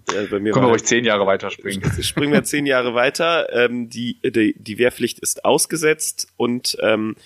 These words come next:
Speaker 1: man hat, äh, zum Stopfen der Löcher, weil man ja eigentlich gemerkt hat, boah, diese, äh, <clears throat> ich hab hier jetzt eine Zahl, aber, ähm,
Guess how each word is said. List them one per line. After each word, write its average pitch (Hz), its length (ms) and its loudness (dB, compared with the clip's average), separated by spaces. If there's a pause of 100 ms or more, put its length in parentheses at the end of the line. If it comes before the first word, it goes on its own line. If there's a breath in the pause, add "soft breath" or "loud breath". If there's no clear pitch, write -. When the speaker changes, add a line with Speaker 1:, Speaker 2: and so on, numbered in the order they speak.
(240 soft breath)
Speaker 1:
man 104 280 -2
hat, - 460 -6
äh, 104 420 0 (140)
zum 110 260 -4
Stopfen - 440 -2
der 117 100 4
Löcher, 117 340 0
weil 107 120 4
man 110 120 2
ja 107 120 2
eigentlich - 280 -2
gemerkt 110 320 -2
hat, 110 200 -2
boah, 123 340 4
diese, 117 600 0 (840 soft breath)
äh, - 360 0 (380)
<clears throat> 147 720 -2
ich - 140 -14
hab 110 100 -4
hier 123 80 4
jetzt 110 180 -2
eine 107 120 0
Zahl, 135 520 2 (1400)
aber, 92 360 -2 (200)
ähm, 95 380 -2